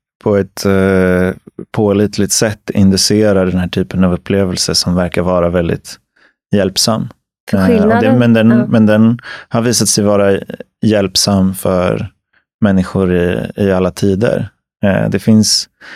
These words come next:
Speaker 1: en lång tradition av, eh, liksom forskning på andliga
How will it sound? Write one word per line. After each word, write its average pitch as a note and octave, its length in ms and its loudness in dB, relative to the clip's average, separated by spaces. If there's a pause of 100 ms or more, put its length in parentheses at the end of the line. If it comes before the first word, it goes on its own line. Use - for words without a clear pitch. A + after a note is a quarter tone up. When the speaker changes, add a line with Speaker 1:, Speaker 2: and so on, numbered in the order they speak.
(160)
Speaker 1:
en G2 120 2
lång G#2 120 2
tradition G2 680 0
av, F2 460 -2
eh, - 460 -6
liksom - 420 -6
forskning G#2+ 640 0
på G2 220 0
andliga F#2 800 0